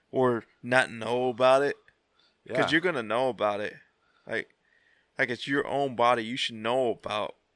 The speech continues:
Speaker 1: what's on your body and what's, you know,
Speaker 2: Exactly.
Speaker 1: weird and what's not.
Speaker 2: Yeah, dude. Yeah. And that's why God made alcohol, rubbing
Speaker 1: <laughs>
Speaker 2: alcohol, and razor blades.
Speaker 1: Yeah.
Speaker 2: <laughs> Take care of it yourself, dude.
Speaker 1: And Clearasil.
Speaker 2: <laughs>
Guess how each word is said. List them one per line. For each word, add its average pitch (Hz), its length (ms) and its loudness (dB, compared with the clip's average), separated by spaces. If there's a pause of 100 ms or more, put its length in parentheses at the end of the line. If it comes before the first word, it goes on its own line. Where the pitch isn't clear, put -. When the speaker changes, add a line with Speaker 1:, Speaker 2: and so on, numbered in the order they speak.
Speaker 1:
what's 120 320 -6
on 113 320 -4
your 104 120 -10
body 110 420 -2
and 104 140 -12
what's, - 320 -10 (480)
you 110 120 -14
know, 104 280 -10 (160)
Speaker 2:
Exactly. 107 460 -4 (100)
Speaker 1:
weird 110 500 2
and 104 180 -10
what's 110 220 -8
not. 107 360 -4 (400)
Speaker 2:
Yeah, 98 540 -4
dude. 113 320 -8
Yeah. 117 300 2 (160)
And 120 240 -6 (340)
that's 131 220 4
why 135 200 4
God 127 340 6
made 123 220 0
alcohol, 135 640 2 (440)
rubbing 151 260 6
Speaker 1:
<laughs> 151 80 8
Speaker 2:
alcohol, 156 380 4
and 117 200 -4
razor 123 220 2
blades. 85 440 -8 (140)
Speaker 1:
Yeah. 139 200 6
Speaker 2:
<laughs> - 20 2
Take 180 220 -2
care 185 180 4
of 160 100 2
it 180 80 2
yourself, 143 460 2
dude. 110 260 -4
Speaker 1:
And 135 180 2
Clearasil. 123 520 -4
Speaker 2:
<laughs> 302 220 -2